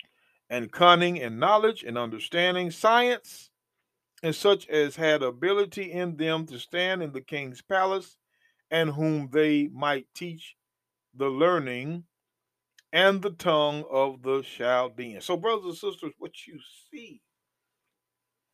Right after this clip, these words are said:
is eunuchs going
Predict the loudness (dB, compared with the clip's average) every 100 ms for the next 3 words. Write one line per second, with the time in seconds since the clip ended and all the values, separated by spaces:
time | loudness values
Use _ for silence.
0 | _ _ _ _ _ _ _ _ 2 2
1 | 0 -10 -6 -4 -2 -4 -8 -20 -20 _
2 | _ _ _ _ _ _ _ _ _ _
3 | _ _ _ _ -4 -2 0 -4